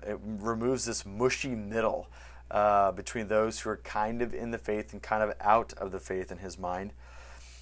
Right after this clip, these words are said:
And so he said that, uh, if God orders persecution, uh, the devil might be applying it, but this is ultimately God's will. So if you flee because of persecution from the faith,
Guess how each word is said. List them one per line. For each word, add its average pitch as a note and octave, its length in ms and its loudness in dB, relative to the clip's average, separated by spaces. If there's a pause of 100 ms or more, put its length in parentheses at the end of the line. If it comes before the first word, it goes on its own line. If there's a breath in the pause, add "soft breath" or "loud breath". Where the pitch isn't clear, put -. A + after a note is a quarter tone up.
And A#2 120 -4
so C#3 120 4
he D3+ 60 6
said D#3+ 320 8
that, C#3+ 300 8
uh, B2+ 200 10
if A#2 180 0
God C3 280 12
orders C3 560 0 (440 soft breath)
persecution, A#2+ 920 0 (340 soft breath)
uh, A2 140 6
the G#2+ 100 2
devil B2+ 300 8
might C#3 220 10
be C3 80 4
applying C3 480 8
it, A#2 100 2
but A2 140 -4
this B2+ 160 0
is - 120 -2
ultimately A#2 500 0
God's G#2+ 340 8
will. G#2+ 260 8
So A#2 240 2
if A#2 180 -4
you A2+ 140 -4
flee C3 800 0
because C3 560 4
of - 200 -4
persecution A2+ 800 -4
from G2+ 180 -4
the G2 100 -6
faith, G2 340 -4